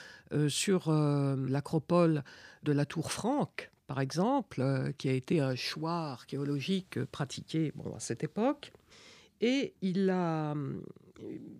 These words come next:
de multiples indices, euh, nous rappellent, euh, cet intérêt. Intérêt qui a été, euh, magnifiquement exploré dans une thèse qui est parue en mille neuf cent cinquante-deux, qui est un, un outil, euh, formidable pour, euh,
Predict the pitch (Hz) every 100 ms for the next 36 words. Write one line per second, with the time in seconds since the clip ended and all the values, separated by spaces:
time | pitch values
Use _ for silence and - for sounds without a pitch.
0 | - 165 190 196 262 262 - - 285 277
1 | - 165 156 143 143 135 127 151 139 196
2 | 294 311 - 151 139 - - - - 131
3 | 147 151 202 160 170 - 240 220 165 143
4 | 143 139 139 - 151 151 - 175 156 143
5 | - _ - - - - - 165 156 175
6 | 175 247 - 156 151 151 - 202 208 185
7 | 156 143 143 139 180 196 175 - 180 180
8 | 170 143 - 165 160 156 165 226 226 156
9 | 151 135 139 131 - 165 170 190 202 143
10 | 135 _ - - - - - 156 165 156
11 | 180 156 165 156 - 160 143 - 147 135
12 | 185 226 160 143 135 147 147 151 202 -
13 | - 220 214 151 147 127 131 - 180 170
14 | 147 143 165 180 147 131 139 123 135 135